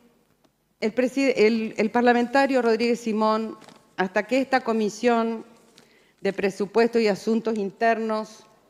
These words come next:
termine con el trámite en el que estamos trabajando para ver si permanece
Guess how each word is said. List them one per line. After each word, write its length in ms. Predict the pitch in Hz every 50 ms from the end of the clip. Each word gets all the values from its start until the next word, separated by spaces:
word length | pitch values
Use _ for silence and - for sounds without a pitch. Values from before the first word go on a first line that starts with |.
| _ _ _ _ _ _ _ _ _
termine 400 | - 196 196 214 220 226 220 220
con 160 | 220 208 202 196
el 160 | 185 180 175
trámite 720 | - 214 233 240 233 220 202 190 185 - 175 175 175 175 170 _ _ _ _ _ _ _ _ _ _ _ _ _ _ _ _ _ _ _ _ _ _ _ _ _ _ _ _ _ _ _ _ _
en 120 | - 175 175
el 80 | 175
que 80 | 175 180
estamos 340 | 180 - 208 202 208 202 196
trabajando 720 | 196 185 180 180 180 - - 214 220 214 208 196 190 -
para 280 | 180 175 175 170 170 165
ver 200 | 175 196 190 185
si 560 | 185 - - 196 175 170 170 160 156 165 165 - - _ _ - - _ _ _ _ _ _ _ _ _ _ _ _ _ _ _ _ _ _ _ _ _ _ -
permanece 880 | 196 190 185 180 175 180 196 214 208 - - 196 185 180 180 175 170